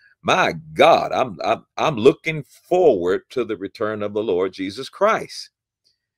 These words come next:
And the Bible says to do that, to do that, to be, live every day of your life in expectation of the return of Jesus Christ. Now,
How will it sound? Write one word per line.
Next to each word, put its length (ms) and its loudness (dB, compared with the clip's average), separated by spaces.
And 240 -6
the 60 -6
Bible 360 -4
says 400 -2
to 160 -8
do 340 -6
that, 280 -10
to 140 -8
do 440 -6
that, 360 -12
to 100 -10
be, 160 -14
live 640 2
every 300 0
day 160 0
of 120 -4
your 200 -2
life 600 -4
in 240 -8
expectation 960 -4
of 160 -8
the 100 -12
return 540 -12
of 200 -12
Jesus 400 -18
Christ. 440 -20
Now, 280 -6